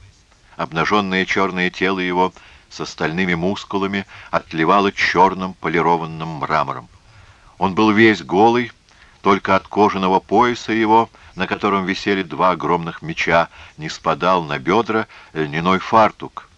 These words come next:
далеко не доходивший до колен. Черный гладиатор вышел на арену, держа по мечу в каждой руке, и пошел прямо на льва. «Мой брат!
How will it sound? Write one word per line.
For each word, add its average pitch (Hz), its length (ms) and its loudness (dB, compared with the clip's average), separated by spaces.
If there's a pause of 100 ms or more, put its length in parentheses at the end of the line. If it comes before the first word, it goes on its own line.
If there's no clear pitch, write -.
(220)
далеко 95 640 0 (160)
не 82 100 -6
доходивший 76 840 -8 (140)
до 71 120 -14
колен. 67 340 -10 (1120)
Черный 87 540 -2
гладиатор 80 680 -2 (280)
вышел 82 440 -2
на 80 160 0
арену, 95 420 0 (360)
держа 85 420 0
по 87 140 -4
мечу 90 380 -2
в - 100 -12
каждой 82 400 -2
руке, 101 440 0 (380)
и 90 100 -6
пошел 95 480 0 (120)
прямо 78 460 -4
на 76 160 -10
льва. 127 320 -8 (1700)
«Мой 135 280 2
брат! 143 460 4